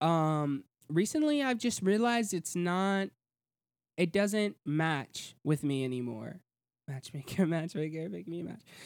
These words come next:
It, yeah, it doesn't, it doesn't match with me anymore. Um, it's not, it affects everyone differently.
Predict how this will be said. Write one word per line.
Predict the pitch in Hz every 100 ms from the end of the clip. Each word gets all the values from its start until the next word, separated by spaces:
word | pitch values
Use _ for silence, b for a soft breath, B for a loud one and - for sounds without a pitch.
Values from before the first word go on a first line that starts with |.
| B
It, | 202
yeah, | 226 226 160
it |
doesn't, | 151 226 240
it | 190
doesn't | 233 254
match | 220 214
with | 208 214
me | 208
anymore. | 202 196 190 190 190 185 _ _ -
Um, | - 151 143 139 127 127 127 - _
it's | 151 160 -
not, | 175 175 190 190 190 170 - - - _ _ _ _ _ _ _ _ _ _ _ _ _ _ _ _ _ _ _ _ _ _ _ _ _ B B -
it | 254
affects | - 285 381 -
everyone | 180 196 214 190
differently. | 160 151 202 220 233 240